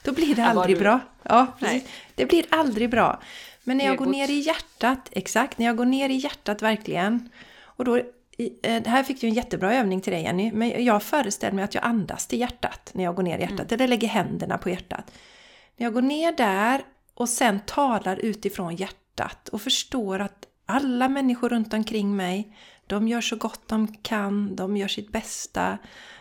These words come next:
Speaker 1: de är kärleksfulla. Då blir det en helt annan dialog. För
Speaker 2: Mm.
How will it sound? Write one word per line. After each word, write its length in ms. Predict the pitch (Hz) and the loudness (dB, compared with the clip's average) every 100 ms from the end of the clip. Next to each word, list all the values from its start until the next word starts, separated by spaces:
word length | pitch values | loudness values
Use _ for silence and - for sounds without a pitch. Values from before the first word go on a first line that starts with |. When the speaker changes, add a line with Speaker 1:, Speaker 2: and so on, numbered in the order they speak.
| - | -8
Speaker 1:
de 220 | 208 214 | 0 2
är 40 | |
kärleksfulla. 1080 | 208 - 233 196 190 - - 185 185 180 185 - _ _ _ _ _ _ | 2 2 2 2 -2 -6 -4 -2 -2 -2 -4 -8 _ _ _ _ _ _
Då 100 | 254 | -2
blir 240 | 240 269 240 | 2 0 2
det 80 | |
en 100 | 233 | 0
helt 360 | 226 262 208 - | 0 0 -2 -2
annan 280 | 233 208 185 | 0 0 0
dialog. 640 | 185 190 196 269 269 - - - - | -4 -2 -2 -2 -2 -4 -12 -20 -6
För 120 | - 185 | 0 0
Speaker 2:
Mm. 220 | 185 139 | -2 -8